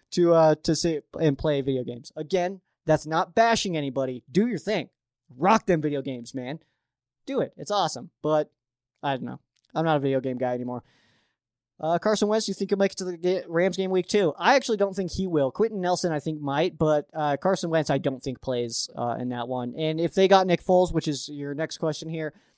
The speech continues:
uh, that, I don't think that'd be crazy at all. You said, like, "How crazy would it be?" But I don't think that that would be that crazy. I think it makes total sense. Nick Foles is the third-string quarterback for the Chicago Bears. What is he even doing there? Go be a backup somewhere, man. And the Bears, go let him be a backup somewhere.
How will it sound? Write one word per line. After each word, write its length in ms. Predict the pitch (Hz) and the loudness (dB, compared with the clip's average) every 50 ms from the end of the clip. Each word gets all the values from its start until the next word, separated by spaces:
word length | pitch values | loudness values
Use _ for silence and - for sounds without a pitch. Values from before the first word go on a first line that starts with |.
| _ _ _ _ | _ _ _ _
uh, 160 | - 190 196 | 6 6 8
that, 260 | 190 233 269 262 - - | 10 8 8 6 4 2
I 140 | - 190 214 | 2 4 6
don't 120 | 269 285 240 | 6 6 4
think 140 | 214 196 | 4 4
that'd 160 | 190 185 180 160 | 4 4 4 4
be 60 | 175 | 2
crazy 300 | - 185 180 165 143 156 | 2 4 4 4 4 2
at 60 | 147 | 2
all. 160 | 143 131 127 | 2 2 2
You 160 | 127 156 202 | 0 -2 -2
said, 200 | 214 - 220 175 | 0 2 2 2
like, 160 | 160 160 156 143 | 4 2 2 4
"How 160 | 170 170 175 | 2 2 4
crazy 380 | - - 185 180 185 170 196 | 4 2 2 2 2 0 0
would 140 | 185 156 139 | 0 0 0
it 60 | 135 | 0
be?" 140 | - 139 135 | 0 -2 -2
But 160 | 131 151 151 - | 0 -2 -2 0
I 120 | 165 190 | 2 2
don't 120 | 214 196 190 | 2 2 0
think 140 | 190 165 | -4 -6
that 100 | 175 160 | -4 -2
that 140 | 160 156 151 | 0 0 0
would 100 | 151 143 | 0 0
be 100 | 135 147 | -4 -2
that 160 | 139 143 127 | -2 -2 -4
crazy. 260 | - - 135 127 127 156 | -2 -4 -4 -2 -2 -2
I 40 | |
think 120 | 156 185 202 | -2 -2 -2
it 60 | 185 | -2
makes 160 | 180 160 - | -2 -2 -2
total 200 | - 185 196 196 | -2 0 0 0
sense. 300 | 180 - 175 165 160 - - - _ _ | 2 2 2 2 2 -2 -8 -14 _ _
Nick 140 | 202 214 208 | -2 -2 2
Foles 240 | - 214 208 180 165 | 2 2 2 2 0
is 80 | 151 | -4
the 40 | - | -2
third-string 360 | - 196 180 170 - 180 165 | 0 2 2 2 0 -4 -4
quarterback 360 | 151 165 165 165 165 165 160 - | -2 -2 -2 0 0 0 0 -2
for 60 | 156 | -4
the 80 | 151 | -8
Chicago 340 | 139 - - 165 160 156 151 | -8 -6 -4 -2 -2 -2 -2
Bears. 340 | 143 135 147 151 151 147 - - | -2 -2 -2 -2 -2 -4 -4 -4
What 140 | 147 196 196 | -4 -4 -4
is 60 | 170 | -4
he 100 | 165 175 | -6 -8
even 160 | 170 160 151 | -8 -8 -8
doing 240 | 139 156 151 143 127 | -8 -8 -8 -8 -8
there? 180 | 123 113 117 - _ _ _ _ _ _ - | -10 -12 -14 -16 _ _ _ _ _ _ -4
Go 160 | 127 180 202 | 0 0 2
be 180 | 202 214 247 233 | 2 4 4 4
a 60 | 214 | 4
backup 420 | 156 196 196 202 202 - 185 156 | 6 4 4 4 4 4 4 4
somewhere, 340 | - - 156 143 139 131 127 | 4 0 0 0 0 -2 -2
man. 320 | 123 131 131 135 135 135 - _ - | -4 -4 -4 -6 -8 -10 -10 _ -4
And 160 | 170 170 165 | -2 -2 2
the 40 | 147 | 2
Bears, 320 | 175 190 214 220 208 - | 4 4 4 2 0 0
go 180 | 151 170 214 233 | 2 4 4 4
let 200 | 202 247 220 - | 4 0 2 4
him 160 | 208 214 214 | 6 6 6
be 140 | 196 214 220 | 6 6 6
a 60 | 214 | 8
backup 400 | 185 208 208 214 208 208 185 180 | 8 8 6 6 6 4 4 4
somewhere. 440 | - 170 151 143 139 131 120 113 | 2 0 0 0 -2 -4 -6 -8